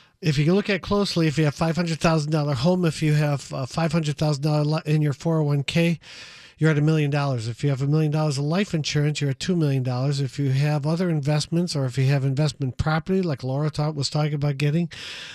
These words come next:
uh, you may be at three million, four million dollars. If you own your own, uh, business, if you, uh, get an inheritance, you might be at ten million, twenty million dollars or more. This segment is for you. Um, this is an interesting one. It's from Ed Slott's newsletter.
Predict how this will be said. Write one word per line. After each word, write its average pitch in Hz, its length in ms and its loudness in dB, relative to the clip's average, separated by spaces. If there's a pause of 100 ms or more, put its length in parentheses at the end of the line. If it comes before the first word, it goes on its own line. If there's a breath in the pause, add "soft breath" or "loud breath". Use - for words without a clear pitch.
(120)
uh, 147 60 4
you 147 140 6
may 160 160 4
be 151 180 2
at 147 120 -2
three 175 260 -2
million, 170 320 0
four 165 320 -4
million 165 260 0
dollars. 156 300 0
If 147 160 -4
you 151 100 2
own 160 320 -2
your 147 160 -2
own, 139 320 -2
uh, 127 200 -6
business, 175 520 0
if 131 220 -4
you, 127 320 -2
uh, 135 180 -6
get 156 160 -2
an 151 60 -2
inheritance, 151 640 -2
you 139 80 -2
might 139 180 0
be 143 120 -2
at 127 100 -6
ten 147 180 0
million, 143 220 2
twenty 139 260 -2
million 135 320 2
dollars 131 380 -2
or 131 40 -2
more. 131 300 2 (680 loud breath)
This 202 180 4
segment 214 400 0
is 160 160 2
for - 240 -2
you. 156 440 2 (440 soft breath)
Um, 143 480 0 (720)
this 214 380 2
is 247 140 0
an 208 100 0
interesting 196 380 0
one. 190 160 2
It's 180 160 -2
from 170 180 -4
Ed 175 220 -4
Slott's 175 420 -2
newsletter. 151 720 0